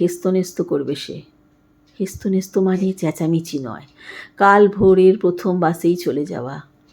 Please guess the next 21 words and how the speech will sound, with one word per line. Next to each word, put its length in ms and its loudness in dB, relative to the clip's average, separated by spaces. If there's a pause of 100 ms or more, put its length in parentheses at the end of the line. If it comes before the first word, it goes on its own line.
(220)
কোনো 220 0
বন্ধন 480 -2
নেই 220 0
চৈতির 600 -4
রুদ্রর 360 -4
সঙ্গে। 560 -12 (760)
একদিন 380 4
মা 180 4
বাবার 260 2
সঙ্গে 340 -2
যেমন 280 0
ঝগড়া 380 0
করে 300 4
রুদ্রর 380 0
হাত 360 -4
ধরে 200 -4
চলে 300 0
এসেছিল 400 -4
এই 160 0
পাহাড় 380 -4
জঙ্গলে, 580 -4